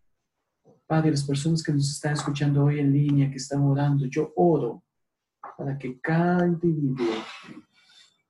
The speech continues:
aunque estén aquí, en Roma o en el otro lado del mundo, que te estén diciendo, "Padre, yo no quiero vivir en mi pasado. Yo quiero vivir por mi futuro." Y Dios, hoy,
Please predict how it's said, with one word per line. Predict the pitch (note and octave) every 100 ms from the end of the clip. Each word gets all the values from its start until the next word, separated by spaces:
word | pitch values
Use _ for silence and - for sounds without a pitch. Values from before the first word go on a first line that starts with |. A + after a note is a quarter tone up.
| _
aunque | A#2+ A#2+
estén | C#3 - B2+
aquí, | B2 - D#3+ F3 F#3 F#3 F#3 -
en | C#3 C3 -
Roma | D3 D#3 D#3+ D#3 D#3 -
o | C3+
en | C3
el | B2+
otro | C#3 C#3+ E3
lado | D#3+ D#3+
del | D#3+
mundo, | D3 C3 B2 A#2+
que | -
te | C#3
estén | C#3 - D#3+ D#3+
diciendo, | D3+ - F3+ D#3+ D3 C#3+ C#3
"Padre, | D#3+ D#3+ D#3 D3+ C#3
yo | C#3+
no | D3 D3 -
quiero | E3 D#3+
vivir | D3 D3+ D#3
en | D3+
mi | D3
pasado. | C#3+ C#3 - C#3 C#3+ C#3+ - _ _ _ - - - _ - - _ _ _ _ _ _ _ - _
Yo | C#3 C#3
quiero | - D#3 D3+
vivir | C3+ C#3 C#3
por | C3+
mi | B2+ D#3+
futuro." | G3+ G3 A#2 - - - - - - _ _ _ - - - _ _ _ - _ _ _ _ -
Y | A2+
Dios, | A#2+ B2 D3+ - -
hoy, | C#3+ D#3 F3+ F3